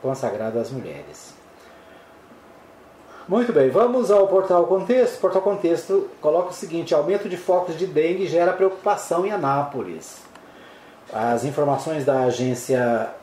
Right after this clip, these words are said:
da Gerência de Endemias, da Secretaria Municipal de Saúde, apontam para um aumento das notificações de dengue em, de janeiro para fevereiro, saltando de quatrocentos e quarenta e três focos para setecentos e quarenta.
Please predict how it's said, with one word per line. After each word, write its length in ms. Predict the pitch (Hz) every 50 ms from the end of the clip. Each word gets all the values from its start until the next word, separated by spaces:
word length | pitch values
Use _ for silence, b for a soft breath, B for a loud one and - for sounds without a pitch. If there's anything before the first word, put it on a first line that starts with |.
| - - -
da 100 | 120 120
Gerência 420 | 117 139 131 123 135 143 135 139
de 120 | 123 120 127
Endemias, 480 | 127 151 165 151 156 190 220 214 156
da 100 | 147 147
Secretaria 400 | 139 - - 143 131 147 135 135
Municipal 300 | 131 131 127 - - 135
de 80 | 127 -
Saúde, 380 | - 160 151 359 403 - 156 165
apontam 540 | 147 - - - 170 185 202 196 - 214
para 400 | 208 - - 165 156 160 160 165
um 140 | 165 170 185
aumento 480 | 175 151 127 131 143 160 156 - 190 180 - B B B B B B
das 240 | - 135 143 143 143
notificações 680 | 175 196 190 - - - 160 143 - - 175 175 175 175
de 80 | 180
dengue 440 | 175 120 113 123 139 165 165 165 165
em, 80 | 170 175 175 -
de 140 | 139 170 208
janeiro 480 | 190 202 180 143 131 139 160 185 196 190
para 220 | - 170 170 170
fevereiro, 560 | - - 202 202 226 202 165 147 143 131 120
saltando 600 | - - 156 151 151 - 156 139 135 123 117 117 - B B B B B B B B
de 120 | 123 127
quatrocentos 760 | 135 - - 143 135 - - 139 135 - - - 208 220 - -
e 60 | 190
quarenta 280 | - 180 160 165 - 180
e 40 | 165
três 300 | - - 151 151 143 -
focos 460 | - 143 135 143 160 - - - - -
para 280 | - 160 151 156 165 160
setecentos 1080 | 165 - - 180 175 175 - - 151 - - - 175 190 190 - - 180 151 131 139
e 60 | 180
quarenta. 840 | 175 - - 175 165 156 135 127 131 127 117 - - - 85 -